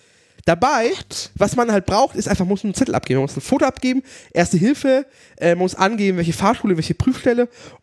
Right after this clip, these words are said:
Speaker 1: und Sehtest einreichen. Das kannst du auch per Post tun.
Speaker 2: Ja,
Speaker 1: Und
Speaker 2: stimmt.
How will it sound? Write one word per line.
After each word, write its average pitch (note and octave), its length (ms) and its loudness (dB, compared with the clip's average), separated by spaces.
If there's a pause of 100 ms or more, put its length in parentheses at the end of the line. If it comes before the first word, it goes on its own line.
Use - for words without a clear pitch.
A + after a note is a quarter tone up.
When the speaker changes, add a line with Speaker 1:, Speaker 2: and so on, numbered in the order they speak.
Speaker 1:
und G3 380 0
Sehtest F3+ 400 0
einreichen. G#2+ 520 -6 (280)
Das - 240 -6
kannst - 420 -2
du - 100 0
auch E3+ 280 -4
per - 180 0
Post - 580 -2
tun. D3+ 520 0 (1040)
Speaker 2:
Ja, B2 480 2
Speaker 1:
Und B3+ 180 2
Speaker 2:
stimmt. C3+ 440 -4